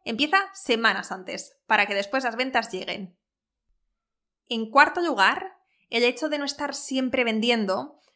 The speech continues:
porque no tenemos el carrito abierto veinticuatro siete,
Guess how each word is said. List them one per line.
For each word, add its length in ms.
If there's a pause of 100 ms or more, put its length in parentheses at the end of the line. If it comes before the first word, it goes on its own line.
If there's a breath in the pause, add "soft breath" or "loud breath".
(180)
porque 300
no 120
tenemos 300
el 140
carrito 320
abierto 320
veinticuatro 600
siete, 640